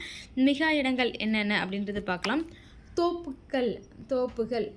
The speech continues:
அது வந்து இக்கு சேர்த்தா வந்து அது பொருள் வந்து வேற மாதிரி இருக்கு. ஆனா தோப்புகள் அப்படின்னு படிக்கணும். அஹ், கத்தி கொண்டு வந்தான். கத்தி கொண்டு வந்தான்னா எங்கேயே கத்திட்டு வரான்.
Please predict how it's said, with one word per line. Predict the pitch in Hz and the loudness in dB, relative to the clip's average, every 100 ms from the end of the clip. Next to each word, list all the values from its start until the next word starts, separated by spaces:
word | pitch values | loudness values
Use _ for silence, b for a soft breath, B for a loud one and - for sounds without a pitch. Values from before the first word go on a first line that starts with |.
| - | -14
அது | - 240 247 | -6 -4 -2
வந்து | 254 269 | 0 2
இக்கு | 269 - 349 339 | 0 0 -4 -2
சேர்த்தா | 226 254 254 | -2 0 0
வந்து | 214 233 | 0 0
அது | 254 208 | 0 -2
பொருள் | 202 220 220 262 | -4 -2 0 0
வந்து | 247 214 226 | 0 0 -2
வேற | 226 196 214 | 0 -2 -2
மாதிரி | 202 202 | -2 -2
இருக்கு. | 190 175 269 | -2 -4 -4
ஆனா | 254 208 | -4 -4
தோப்புகள் | 208 208 214 214 220 | -4 -4 -2 0 0
அப்படின்னு | - 190 208 | -2 -2 -2
படிக்கணும். | 208 190 196 190 B B B - | -2 -2 -2 -4 B B B -6
அஹ், | 220 | -4
கத்தி | 220 240 - 320 | -2 -4 -4 -2
கொண்டு | 285 247 233 | 0 0 -2
வந்தான். | 220 190 202 196 - - B B B B B | -2 -2 -2 -2 -6 -16 B B B B B
கத்தி | - 220 - - 294 | -4 -4 -4 -6 -2
கொண்டு | 269 254 254 | 2 2 2
வந்தான்னா | 233 220 220 311 | 0 -2 0 2
எங்கேயே | 262 214 277 | 2 0 -2
கத்திட்டு | 277 262 330 320 | -2 0 2 2
வரான். | 254 233 | 0 -2